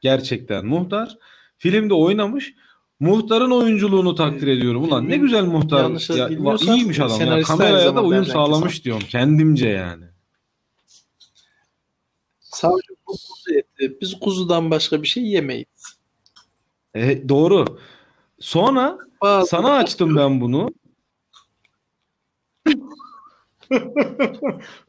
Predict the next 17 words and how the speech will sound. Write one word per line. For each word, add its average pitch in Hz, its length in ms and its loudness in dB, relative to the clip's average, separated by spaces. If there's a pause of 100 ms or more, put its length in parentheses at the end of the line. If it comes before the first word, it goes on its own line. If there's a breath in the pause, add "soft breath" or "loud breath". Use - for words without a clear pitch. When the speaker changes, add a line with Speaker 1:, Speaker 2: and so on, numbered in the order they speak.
Speaker 1:
Bazıları 147 560 2
kokuyor 131 560 2
diyor, 208 300 -6
kokmaz. 101 560 -4 (100)
Et 185 160 -6 (100)
güzel 131 220 -8
etidir. 175 260 -8
Speaker 2:
Evet. 147 220 -2 (560)
Speaker 1:
<laughs> - 520 -6 (2000 loud breath)
"Sayın 185 440 0
savcım, 156 460 0
başını 160 340 0
ağrıtacağım 156 600 2
ama," 131 320 0
yani 127 300 0
lafa 139 280 -2
giriş. 131 580 -4